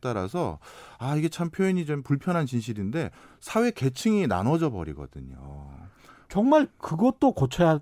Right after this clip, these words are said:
Speaker 2: 되긴 합니다. 예.
Speaker 1: 예, 바로 그런 이유들 때문에요.
Speaker 2: 예.
Speaker 1: 물론 지금 저기 뭐 공단이라고 불리우는
Speaker 2: 예.
Speaker 1: 제조업 현장에서는 아직도 사람이 부족한 곳은 분명히 있습니다만
Speaker 2: 예.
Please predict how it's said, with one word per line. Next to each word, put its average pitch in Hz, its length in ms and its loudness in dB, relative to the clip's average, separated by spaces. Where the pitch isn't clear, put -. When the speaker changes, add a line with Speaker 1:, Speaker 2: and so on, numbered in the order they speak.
Speaker 2:
되긴 139 260 4
합니다. 135 520 -2
예. 147 420 4
Speaker 1:
예, 104 280 2
바로 160 240 2
그런 165 320 4
이유들 120 400 0
때문에요. 143 580 -2
Speaker 2:
예. 156 380 2
Speaker 1:
물론 143 580 2
지금 135 500 0
저기 95 460 -4
뭐 85 380 -6
공단이라고 110 720 0
불리우는 107 680 -2
Speaker 2:
예. - 20 2
Speaker 1:
제조업 104 440 0
현장에서는 147 840 -4
아직도 113 400 -8
사람이 160 400 -4
부족한 117 440 -6
곳은 113 220 -6
분명히 139 360 2
있습니다만 95 640 2
Speaker 2:
예. 143 160 0